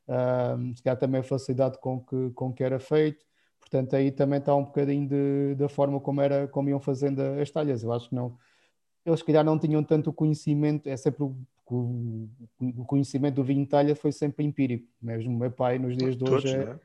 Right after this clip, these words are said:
Speaker 1: a forma como faz é, é, faz, mas não, se vou
Speaker 2: Mas esse
Speaker 1: perguntar se
Speaker 2: empirismo, uma das coisas que eu gosto no, no, qu-, quando, quando vejo assim métodos mais, mais antigos, uma das coisas que eu gosto é que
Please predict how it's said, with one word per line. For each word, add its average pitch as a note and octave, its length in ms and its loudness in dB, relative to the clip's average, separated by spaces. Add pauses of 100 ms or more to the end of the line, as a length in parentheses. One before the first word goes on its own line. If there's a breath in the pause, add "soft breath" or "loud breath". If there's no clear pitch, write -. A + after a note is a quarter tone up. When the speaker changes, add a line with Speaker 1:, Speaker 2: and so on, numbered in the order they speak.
(160)
Speaker 1:
a B2+ 80 -4
forma C#3 320 4
como C3+ 180 -2
faz C3+ 320 2
é, C#3 320 2 (380 soft breath)
é, C3+ 640 -4
faz, D3+ 400 2
mas D3+ 240 0
não, D3+ 720 -2
se - 140 -16
vou C3+ 100 4
Speaker 2:
Mas C#3+ 120 8
esse F3 200 8
Speaker 1:
perguntar F#3+ 160 4
se - 0 -
Speaker 2:
empirismo, F#3 400 6 (280 loud breath)
uma C#3 160 6
das D#3+ 160 6
coisas E3+ 300 0
que - 80 -2
eu D#3+ 80 4
gosto A2+ 320 0
no, F#2+ 380 -12
no, F#2 240 -20 (760 soft breath)
qu-, - 240 -4
quando, C#3 260 -4
quando C3+ 220 -2
vejo D3 260 4
assim C#3 220 -4
métodos A#2 440 -2
mais, G#2 580 -2
mais F#2 340 -12
antigos, G#2+ 480 -10 (380 soft breath)
uma A#2 120 -2
das B2+ 140 0
coisas A#2+ 320 -4
que - 100 -6
eu A2+ 80 -2
gosto B2+ 280 0
é - 20 2
que - 100 -16